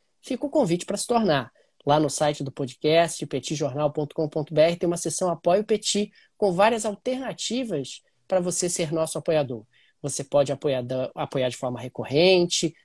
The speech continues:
na Aurelo ou no Patreon, né, se você vive no exterior. Pode fazer Pix, pode utilizar o PicPay. E no descritivo desse áudio, nós também temos aqui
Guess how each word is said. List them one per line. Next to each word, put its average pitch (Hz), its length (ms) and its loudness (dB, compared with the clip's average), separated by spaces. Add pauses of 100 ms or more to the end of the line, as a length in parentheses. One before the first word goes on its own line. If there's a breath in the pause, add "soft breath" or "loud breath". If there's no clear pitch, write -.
na 147 120 0
Aurelo 156 760 4
ou 185 180 0
no 147 100 -4
Patreon, 147 500 -4
né, 131 180 -8
se - 140 -12
você 135 240 -8
vive 127 240 -6
no 117 60 -8
exterior. 147 680 2 (260 soft breath)
Pode - 200 0
fazer 156 220 0
Pix, - 600 -2 (340)
pode 220 440 4
utilizar 160 540 -2
o 143 60 -2
PicPay. 160 680 -4 (180 soft breath)
E 220 80 -4
no 247 80 0
descritivo 226 640 -4
desse 202 300 -2
áudio, 180 400 0 (260)
nós 165 220 -8
também 160 240 -4
temos 165 240 -8
aqui 165 400 -6